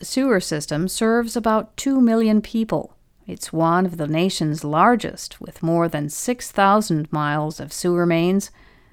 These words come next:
three hundred ninety lift stations, and thirty-nine treatment plants. The system is expansive, but vulnerable, especially in a humid region where downpours are increasingly common.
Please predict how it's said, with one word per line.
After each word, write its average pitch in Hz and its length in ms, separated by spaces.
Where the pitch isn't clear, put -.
three 254 300
hundred 170 300
ninety 180 440
lift 175 380
stations, 170 580
and 160 140
thirty-nine 208 760
treatment 247 560
plants. - 500
The - 80
system 175 400
is 151 140
expansive, 190 880
but 226 280
vulnerable, 180 720
especially 165 640
in 147 80
a 143 60
humid 202 460
region 160 480
where 151 160
downpours 175 720
are 165 200
increasingly 165 760
common. 170 580